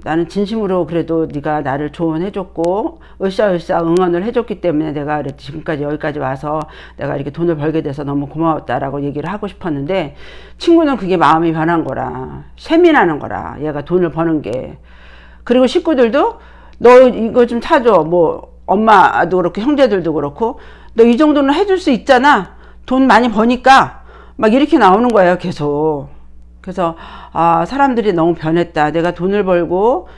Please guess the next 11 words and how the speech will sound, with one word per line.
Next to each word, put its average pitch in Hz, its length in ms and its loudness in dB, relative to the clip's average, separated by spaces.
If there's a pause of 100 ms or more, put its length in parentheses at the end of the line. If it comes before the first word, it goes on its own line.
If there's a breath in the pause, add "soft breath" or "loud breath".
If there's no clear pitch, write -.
(180 loud breath)
내가 190 240 -2
돈 208 160 -2
버는 226 240 0
거를 190 220 -2
자랑을 175 400 0
했더니, 175 680 -2 (440 soft breath)
어, 156 520 -2
사람들을 208 520 0
나를 156 460 2
이렇게 160 260 -4
대하는구나. 147 960 -4